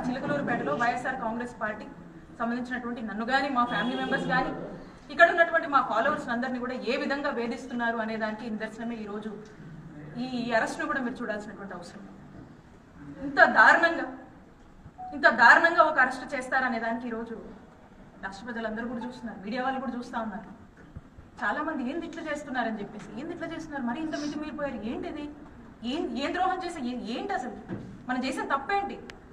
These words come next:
వైఎస్ఆర్ కాంగ్రెస్ పార్టీని నమ్ముకొని ఉన్నందుక, వైఎస్ఆర్ కాంగ్రెస్ పార్టీని అభిమానిస్తున్నందుక వీళ్ళ మీద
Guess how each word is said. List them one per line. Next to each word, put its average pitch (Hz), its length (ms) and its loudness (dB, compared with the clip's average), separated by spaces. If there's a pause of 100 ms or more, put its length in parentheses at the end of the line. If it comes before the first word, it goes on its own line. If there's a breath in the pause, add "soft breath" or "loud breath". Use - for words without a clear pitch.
(360)
వైఎస్ఆర్ 226 420 0
కాంగ్రెస్ 262 340 0
పార్టీని 247 280 2
నమ్ముకొని 226 360 -2
ఉన్నందుక, 214 300 -2 (1080 loud breath)
వైఎస్ఆర్ 320 480 6
కాంగ్రెస్ 311 360 4
పార్టీని 320 300 4
అభిమానిస్తున్నందుక 302 840 2
వీళ్ళ 294 200 0
మీద 254 120 -4